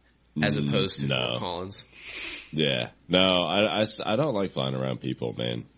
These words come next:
Speaker 2: Like, it's, I don't enjoy it, so I don't.
Speaker 1: Yeah.
Speaker 2: Um, I do dream of one day having,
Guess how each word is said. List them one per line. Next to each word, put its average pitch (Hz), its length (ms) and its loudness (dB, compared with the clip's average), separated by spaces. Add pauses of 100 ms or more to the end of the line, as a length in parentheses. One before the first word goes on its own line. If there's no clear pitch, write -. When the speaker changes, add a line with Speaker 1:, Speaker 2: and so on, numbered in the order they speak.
Speaker 2:
Like, 65 220 -4
it's, - 320 -8 (200)
I 58 60 -6
don't 57 220 -8
enjoy 50 320 -10
it, 50 300 -10
so - 180 -8
I 52 80 -6
don't. 50 280 -8 (540)
Speaker 1:
Yeah. 110 260 0
Speaker 2:
Um, 58 300 0 (420)
I 82 120 6
do 87 320 4
dream 78 640 2
of 76 280 2
one 73 240 4
day 80 320 4
having, 73 720 2